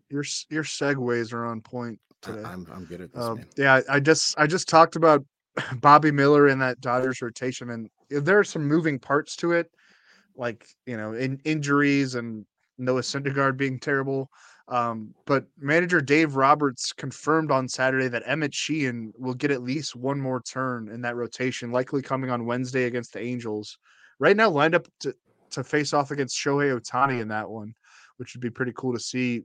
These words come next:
Speaker 1: Sh-, Sheehan was amazing in his major league debut Friday against the Giants. Six hitless innings to become just the third pitcher in M L B history to not allow a hit over at least six innings in his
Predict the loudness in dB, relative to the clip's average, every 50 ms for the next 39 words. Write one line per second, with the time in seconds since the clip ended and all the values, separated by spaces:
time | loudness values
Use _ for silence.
0 | _ _ -10 -10 -10 -8 -6 -2 0 2 4 4 4 4 4 2 2 0 0 2
1 | 4 4 4 4 4 0 -4 -6 -8 -12 -16 _ _ _ _ -6 -4 -2 0 0
2 | 0 0 -2 -2 -2 -2 0 0 0 0 0 -2 -2 -2 -2 -2 -4 -4 -4 -6
3 | -6 -4 -2 -2 0 -2 -2 -4 -6 -8 -10 -10 _ -14 -8 -4 -4 -2 -2 -4
4 | -6 -6 -6 -4 -2 -2 -4 -4 -4 -8 -8 -6 -4 -4 -6 -4 -4 -4 -4 -4
5 | -4 -6 -8 -12 -14 -18 _ _ _ _ -20 -20 -20 -20 _ _ -4 -2 -2 -2
6 | -2 -2 -2 0 0 0 0 -2 -4 -2 -2 -2 -2 0 2 4 4 4 4 2
7 | 2 -2 -2 0 0 2 2 2 4 2 2 0 -2 -2 -2 -4 -4 -2 -2 -4
8 | -4 -6 -8 -8 -8 -8 -10 -10 -6 -2 0 0 0 0 0 0 0 0 -2 -4
9 | -6 -4 -4 -4 -4 -6 -8 -8 -6 -6 -6 -4 -4 -4 -4 -4 -6 -10 -14 _
10 | _ _ _ _ _ _ -8 -2 2 4 4 4 2 0 -2 0 0 0 -2 -4
11 | -6 -8 -8 -8 -8 -6 -6 -6 -6 -8 -10 -10